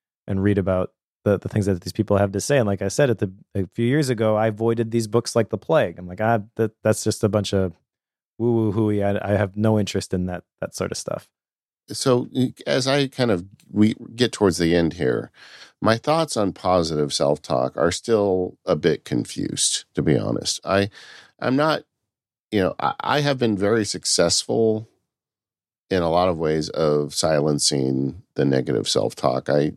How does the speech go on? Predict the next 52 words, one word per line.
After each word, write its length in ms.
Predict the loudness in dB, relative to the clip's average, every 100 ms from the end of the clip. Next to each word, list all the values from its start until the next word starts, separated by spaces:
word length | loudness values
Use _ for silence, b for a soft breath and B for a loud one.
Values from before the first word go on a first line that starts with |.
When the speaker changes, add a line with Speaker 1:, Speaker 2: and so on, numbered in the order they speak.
| -2
Speaker 2:
you 100 | 2
know, 140 | 2
kind 220 | 0 0
of, 140 | 0 0
as 220 | 0 2
I've 260 | 2 0 -4
explained 480 | -4 -4 0 2 2
throughout 240 | 0 -2 -4
the 60 |
show, 260 | -2 0 2
I've 160 | 0
kind 160 | -2 -4
of 120 | -4
come 280 | -2 0 2
with, 260 | 0 -2 -20 B B B B _
come 180 | -2 0
up 140 | 0
with 160 | -4 -2
my 260 | 0 2
own 220 | 2 0 -2
kind 180 | -2
of 80 | -2
framework 680 | -2 0 2 2 2 0 -2 -4
to, 340 | 0 2 0 -4 _ _ _ _ _ -14 -14 -4
to 120 | -2
tell 260 | 0 0 0
it 60 | -2
to 60 |
be 140 | -4 -4
quiet. 520 | -4 -4 -4 -6 -12 -4
And, 380 | 0 2 0 -6 B B B B B -2
um, 300 | -2 0 0
there's 200 | 0 0
a 60 |
part 360 | -8 2 2 4
of 120 | 0
me 260 | 0 0 0
that 180 | -2 -6 _ _ _ _ _
feels 320 | -2 0 2
like 260 | 0 -2 -2
action, 840 | 0 0 -2 0 2 2 2 -2 -4 _ -6
my 100 | -2
action 400 | 0 0 0 -2
is 140 | 0 2
more 160 | 0
important 420 | 0 0 0 0
than 220 | 0 2 2
what 160 | 0
happens 360 | 0 -2 -2 -4
between 300 | -6 -4 -4
my 180 | -2 -4
ears. 440 | -2 0 0 -4